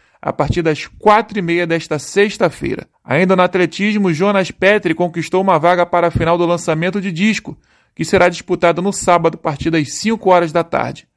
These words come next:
Nas quadras, a equipe de handebol feminino perdeu a semifinal para a Turquia por trinta e sete a dezessete e vai tentar o bronze no sábado,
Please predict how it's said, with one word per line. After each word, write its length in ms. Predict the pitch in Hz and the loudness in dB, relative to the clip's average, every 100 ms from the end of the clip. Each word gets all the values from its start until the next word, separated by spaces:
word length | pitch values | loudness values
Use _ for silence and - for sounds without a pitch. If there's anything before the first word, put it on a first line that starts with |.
| _ _ _ _ | _ _ _ _
Nas 200 | - 151 | -8 -8
quadras, 420 | - 208 214 208 208 | 2 2 4 0 0
a 80 | |
equipe 320 | 196 202 202 196 | -2 -4 -10 -6
de 100 | 190 | -2
handebol 440 | 202 180 196 196 | -2 0 0 0
feminino 500 | 196 185 180 190 190 | -2 -4 -2 -2 -2
perdeu 600 | - 214 196 151 208 226 | -4 -2 -2 2 6 6
a 80 | 175 | 4
semifinal 520 | 180 175 170 165 170 | -2 -8 -8 -4 -4
para 200 | 170 165 | -2 -4
a 20 | |
Turquia 500 | 165 226 - - 202 | -4 -10 -12 -2 -2
por 220 | 196 165 160 | -2 -6 -8
trinta 400 | - 240 254 190 | -4 -4 0 0
e 60 | |
sete 320 | - 156 156 | 2 0 0
a 20 | 147 | -2
dezessete 720 | 151 208 196 185 185 185 160 _ _ _ _ | 0 0 2 2 2 -2 -12 _ _ _ _
e 120 | 139 | 0
vai 120 | 165 | 2
tentar 380 | 196 196 - 170 | 2 -2 0 2
o 60 | 220 | 2
bronze 480 | 170 190 220 202 170 | 2 2 2 0 -2
no 100 | 170 | -4
sábado, 560 | - 185 185 175 180 | 4 4 4 2 -2